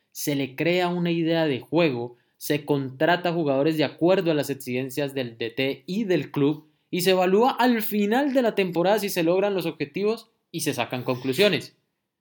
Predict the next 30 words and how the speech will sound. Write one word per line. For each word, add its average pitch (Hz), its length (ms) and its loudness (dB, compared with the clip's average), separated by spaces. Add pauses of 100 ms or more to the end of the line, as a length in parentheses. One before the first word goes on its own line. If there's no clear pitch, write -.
(320)
Sin 240 280 2
embargo, 127 540 0 (500)
en 151 160 -2
Colombia 156 360 2
se 175 100 -2
busca 147 420 -2
es 175 200 -6
cómo 185 300 -2
sobrevivir 156 680 0
dos 196 300 0
o 180 100 -8
tres 175 180 0
meses 180 260 -4
financieramente 160 720 -4
antes 170 220 -8
de 165 80 -6
la 135 120 -6
gloria. 160 360 -10 (920)
Miremos 214 360 2
al 180 120 2
último 185 320 -2
equipo 175 280 0
de 190 100 2
Colombia 165 340 0
que 160 140 -4
creyó 135 480 -2
en 147 160 -2
un 151 140 -2
proyecto 147 440 0
deportivo, 127 580 -4